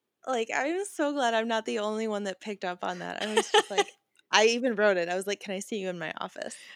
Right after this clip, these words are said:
Speaker 2: I just love it. <laughs> It's, it's the best. It's one of the most subtle, non, like, it was not on purpose at all,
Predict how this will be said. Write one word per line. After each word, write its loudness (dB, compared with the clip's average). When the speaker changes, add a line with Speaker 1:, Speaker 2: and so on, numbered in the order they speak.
Speaker 2:
I -2
just 2
love 4
it. 0
<laughs> -10
It's, 2
it's -4
the 4
best. -2
It's -6
one 0
of -4
the 0
most -4
subtle, 0
non, -2
like, -2
it 4
was 4
not 2
on 2
purpose 0
at 6
all, 2